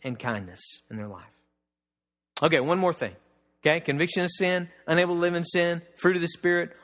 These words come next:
all marks of, of, of having the Holy Spirit. Here's one more, okay? Another mark of the Holy Spirit is unity with other believers.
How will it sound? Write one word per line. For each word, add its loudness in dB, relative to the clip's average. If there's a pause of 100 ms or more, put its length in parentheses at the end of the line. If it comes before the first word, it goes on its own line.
all 4
marks 0
of, -2
of, -2
of -2
having 2
the 0
Holy 0
Spirit. 0 (240)
Here's 4
one 2
more, 0
okay? 0 (840)
Another 4
mark 4
of -2
the 4
Holy 0
Spirit 0
is -4
unity -2
with -4
other 0
believers. -4